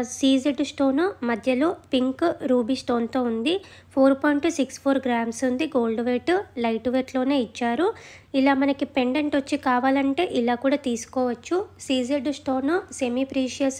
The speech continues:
రూబీ స్టోన్తో ఇచ్చారు. పైన సింగిల్ లేయర్తో ఉంది. ఫైవ్ పాయింట్ డబల్ టూ ఎయిట్ గ్రామ్స్ ఉంది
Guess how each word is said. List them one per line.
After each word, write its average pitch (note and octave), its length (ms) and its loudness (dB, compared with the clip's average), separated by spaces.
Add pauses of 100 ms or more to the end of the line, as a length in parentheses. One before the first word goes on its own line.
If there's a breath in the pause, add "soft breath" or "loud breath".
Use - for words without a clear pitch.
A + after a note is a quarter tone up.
(120)
రూబీ A#3+ 280 -2
స్టోన్తో A#3+ 400 -2 (120)
ఇచ్చారు. B3+ 400 -4 (480 loud breath)
పైన C4 200 4 (160)
సింగిల్ C4+ 420 2
లేయర్తో A#3+ 400 -2 (100)
ఉంది. A#3+ 260 0 (320)
ఫైవ్ B3 240 2
పాయింట్ C#4+ 260 0 (100)
డబల్ A#3 280 0
టూ C4 160 2
ఎయిట్ C4+ 200 -2
గ్రామ్స్ A3+ 420 0
ఉంది B3+ 180 0